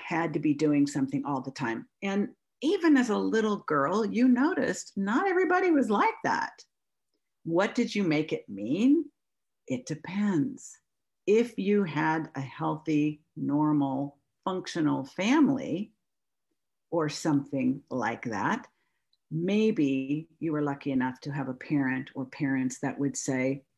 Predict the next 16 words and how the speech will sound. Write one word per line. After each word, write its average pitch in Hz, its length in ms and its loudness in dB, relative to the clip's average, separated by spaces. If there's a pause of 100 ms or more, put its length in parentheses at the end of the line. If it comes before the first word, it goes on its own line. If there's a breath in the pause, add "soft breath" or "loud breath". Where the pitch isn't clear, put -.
(440)
"You 151 240 0
are 139 100 -2
a 135 100 -4
very 160 640 0 (160)
bright, 131 540 -2 (600)
creative, 170 800 0
and 139 240 -2 (160)
curious 170 560 0
girl. 131 520 -4 (440)
It's 151 220 -4
gonna 156 220 2
be 143 180 -2 (220)
very 226 320 6
important 151 720 0
that 139 160 -6
you 160 520 0